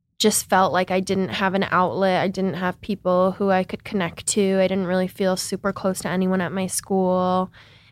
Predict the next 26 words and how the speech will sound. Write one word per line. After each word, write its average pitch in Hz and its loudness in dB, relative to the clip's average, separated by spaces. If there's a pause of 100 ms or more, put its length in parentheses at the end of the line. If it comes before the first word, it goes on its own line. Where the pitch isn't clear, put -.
(100)
And 180 -2 (180)
yeah, 233 4
I - 6
definitely 240 2
have 214 0
always 190 -2
struggled 101 -6
with 104 -8
my 67 -10
mental 80 -10
health. - -10
I 107 -4
used 180 -6
to, 110 -6
like, 95 -8
self-harm 202 0
when 196 0
I 185 2
was, 185 0
like, 185 -2
fourteen, 196 -2
thirteen, 190 -2
like, 180 -4
in 190 0
middle 185 0
school. 190 0